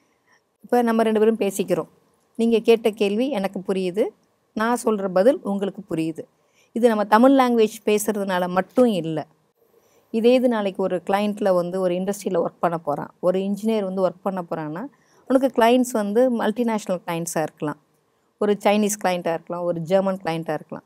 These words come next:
So கம்யூனிகேஷன்றது வந்து it is not only English. இங்கிலீஷும் தேவை,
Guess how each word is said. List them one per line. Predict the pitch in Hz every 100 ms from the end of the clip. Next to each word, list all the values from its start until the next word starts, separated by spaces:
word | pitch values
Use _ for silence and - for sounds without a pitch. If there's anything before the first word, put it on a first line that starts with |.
| _
So | - 208 180 226 - _ _ _ _
கம்யூனிகேஷன்றது | 220 240 302 320 294 277 285 262 233 214 202
வந்து | 185 180 170 226 -
it | 220
is | 233 -
not | 208 262
only | 269 269
English. | 240 240 262 196 - - - _ _ _ _
இங்கிலீஷும் | - 262 381 - 392
தேவை, | - 240 202